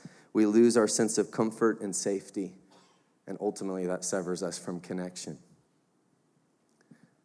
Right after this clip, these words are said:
We have to have both. We have to have a, a, an emotional, right, an experiential understanding, like, not just theology, but our whole person. We have to be able to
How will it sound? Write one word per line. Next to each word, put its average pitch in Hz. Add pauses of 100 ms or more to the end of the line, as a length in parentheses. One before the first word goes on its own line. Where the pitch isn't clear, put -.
We 104
have 123
to 131
have 127
both. 156 (1120)
We 131
have 160
to 160
have 156 (840)
a, 139
a, -
an 135
emotional, 143
right, 120
an 127
experiential 175
understanding, 143
like, 117 (320)
not 151
just 180
theology, 165
but 131
our 135
whole 170
person. 170 (260)
We 156
have 151
to 165
be 160
able 165
to 147